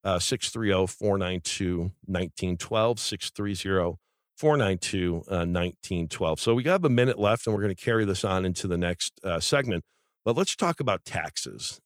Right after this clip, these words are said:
Obviously, we're in tax season. Tax planning doesn't start November, December. Tax planning is throughout the year.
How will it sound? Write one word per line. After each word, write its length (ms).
Obviously, 480
we're 160
in 80
tax 380
season. 360
Tax 400
planning 540
doesn't 340
start 420
November, 460
December. 560
Tax 340
planning 540
is 400
throughout 420
the 80
year. 360